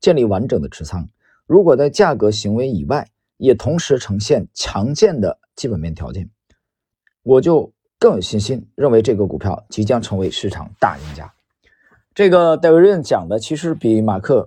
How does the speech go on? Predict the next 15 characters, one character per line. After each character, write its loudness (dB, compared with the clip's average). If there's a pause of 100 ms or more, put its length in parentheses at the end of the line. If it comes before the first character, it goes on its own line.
米 -4
勒 4
维 0
尼 -2
更 -4
具 -8
体 -14
一 -14
些 -10
啊， -16 (720)
他， 0 (140)
他 2
的 4
这 -4
个 0